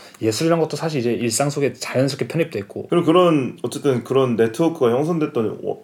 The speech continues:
Speaker 2: 이유가 자본주의고, 그죠?
Speaker 1: 맞아요.
Speaker 2: 그러니까 자본주의라는 모든 거를 총체해서 자본화시킬 수 있는 거대한 시스템이 생겼기 때문에
Speaker 1: 맞아요.
Speaker 2: 자동차 산업 디자인과 예술이 연결될 수 있고,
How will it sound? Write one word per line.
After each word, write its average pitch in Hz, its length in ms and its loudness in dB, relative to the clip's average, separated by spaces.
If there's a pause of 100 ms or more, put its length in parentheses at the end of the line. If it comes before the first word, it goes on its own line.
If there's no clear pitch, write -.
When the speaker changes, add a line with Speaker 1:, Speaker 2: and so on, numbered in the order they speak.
Speaker 2:
이유가 131 360 2
자본주의고, 104 540 -2
그죠? 98 360 -10
Speaker 1:
맞아요. 107 80 -10
Speaker 2:
그러니까 101 260 -4
자본주의라는 143 1000 2 (100)
모든 143 400 2
거를 139 200 4
총체해서 175 680 2
자본화시킬 160 600 2
수 151 160 -2
있는 131 300 -2 (180)
거대한 143 680 4
시스템이 190 420 0
생겼기 180 400 0
때문에 143 520 0
Speaker 1:
맞아요. 101 200 -8
Speaker 2:
자동차 160 560 4
산업 165 280 0
디자인과 123 560 -2 (280)
예술이 139 340 4
연결될 113 380 2
수 110 120 -8
있고, 160 340 -4